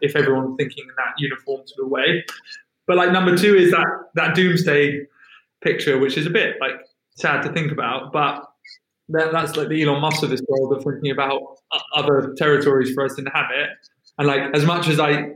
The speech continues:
I kind of am laughing at dimming the sun, I'm also quite grateful that there's people out there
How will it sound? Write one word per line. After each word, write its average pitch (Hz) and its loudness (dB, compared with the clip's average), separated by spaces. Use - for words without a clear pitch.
I 147 -4
kind 175 0
of 151 4
am 143 2
laughing 143 0
at 135 -2
dimming 139 -2
the 127 -10
sun, 131 -6
I'm 135 -4
also 151 0
quite 139 -4
grateful 143 0
that - -4
there's 139 -2
people 139 -2
out 135 -2
there 131 0